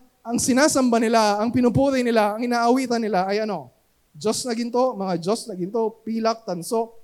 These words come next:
bakal, kahoy, at bato. Hindi lang to kasalanan ni Belshazzar.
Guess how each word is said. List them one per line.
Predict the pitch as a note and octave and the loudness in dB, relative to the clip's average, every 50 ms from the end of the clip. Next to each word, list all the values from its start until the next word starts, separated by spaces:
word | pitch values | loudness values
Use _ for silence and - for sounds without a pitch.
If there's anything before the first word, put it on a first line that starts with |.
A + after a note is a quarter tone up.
| - - - | -20 -20 -8
bakal, | C#3+ F#3 G3+ A3 G#3+ - A3 G#3+ G#3+ A3+ A3 - _ _ - - - - | -4 -2 -2 -2 -2 -4 -2 -2 -2 -2 -6 -10 _ _ -20 -20 -16 -6
kahoy, | - G#3+ G3+ G3 G#3 G#3 G3 G3+ G3 F#3 F#3+ F#3 F#3 - - _ | -2 0 0 0 0 -2 -2 -2 -2 -2 -4 -6 -10 -18 -16 _
at | F3+ F#3+ D#3 | -8 -8 -6
bato. | C#3+ D3+ F3 - E3+ B2 G2 F#2+ _ _ - _ _ _ _ _ _ _ _ _ _ _ | -6 -8 -8 -6 -8 -12 -12 -16 _ _ -20 _ _ _ _ _ _ _ _ _ _ _
Hindi | _ F#3 A3 C#4 D4+ | _ -4 -2 0 0
lang | D#4+ D#4 | 0 0
to | D#4 C#4+ C4+ B3+ C4+ - - _ _ | 2 0 0 0 -2 -10 -20 _ _
kasalanan | _ - - - A#3 A3 A3 A3 A3+ A#3 A#3 A#3 A#3 A#3 A3+ | _ -10 -6 -2 0 0 0 0 0 -2 -4 -4 -8 -8 -8
ni | G3 | -10
Belshazzar. | F#3 D#3+ F#3 G3+ G#3 G#3 G#3 - G#3 - A#3+ B3 A#3+ G#3 C#3+ A2+ G2 | -6 -2 0 0 0 -2 -4 -8 -8 -8 -6 -4 -2 -4 -4 -4 -8